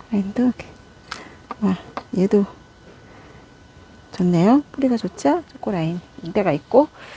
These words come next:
그다음에 루돌프. 음, 루돌프도 이렇게 한몸 군생이고, 루돌프,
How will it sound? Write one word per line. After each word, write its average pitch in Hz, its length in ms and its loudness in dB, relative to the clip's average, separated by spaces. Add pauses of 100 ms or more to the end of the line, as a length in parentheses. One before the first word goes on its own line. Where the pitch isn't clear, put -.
(180)
그다음에 208 180 4
루돌프. 254 460 6
음, 185 60 -6 (3000)
루돌프도 - 580 -4
이렇게 165 320 -8 (3750)
한몸 269 340 6
군생이고, 180 1120 0
루돌프, 220 840 0